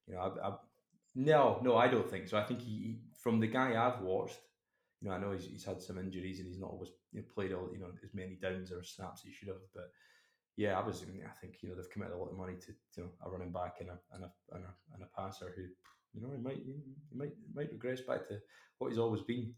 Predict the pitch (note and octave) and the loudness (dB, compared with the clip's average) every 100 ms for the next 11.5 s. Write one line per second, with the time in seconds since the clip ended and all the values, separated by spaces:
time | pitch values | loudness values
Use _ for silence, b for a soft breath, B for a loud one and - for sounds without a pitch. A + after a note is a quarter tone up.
0 | G#2 G#2+ G#2+ G2 G2+ F#2+ - G#2 G2+ - | -6 -4 -4 -6 -6 -6 -2 0 0 -2
1 | G2+ F#2 - B B B A#2 A2 - C3+ | -4 -4 -6 B B B 8 8 8 6
2 | A#2+ A2 - G#2+ A2+ G2 F2+ G2+ - - | 6 6 4 4 4 4 2 -2 -6 -6
3 | G2+ F#2+ F#2+ G2 G2 F#2+ F#2+ F#2+ F#2 F2 | -2 0 0 0 0 0 -2 -2 -4 -4
4 | - _ _ _ _ _ _ - G#2+ A2 | -10 _ _ _ _ _ _ 0 0 2
5 | F#2+ F#2 - G2+ G2 F#2+ F#2 - G2 F#2 | -2 -2 -2 -2 -2 -2 -6 -6 -6 -4
6 | F2 - G2 - B B B - - A2 | -6 -6 -8 -10 B B B -14 -12 -6
7 | G#2+ - G2 - G#2 F#2+ - G2 F#2+ F#2+ | -6 -6 -10 -4 -4 -4 -4 -2 0 0
8 | F#2 F#2 F#2 G2 F#2+ - G#2 G2 G2 F#2 | 0 0 2 2 0 -4 -6 -4 -4 -2
9 | F2+ F2+ F2 G2 - - - G#2+ F#2 F2 | 0 -2 -4 -8 -10 -16 -10 -6 -6 -6
10 | G2+ A2+ A2 F2 E2+ F#2 F2+ F#2+ F2+ F#2+ | -2 -2 -2 -8 -8 -4 -2 -2 -2 -2
11 | F#2+ F2+ F2+ - | -2 -2 -4 -6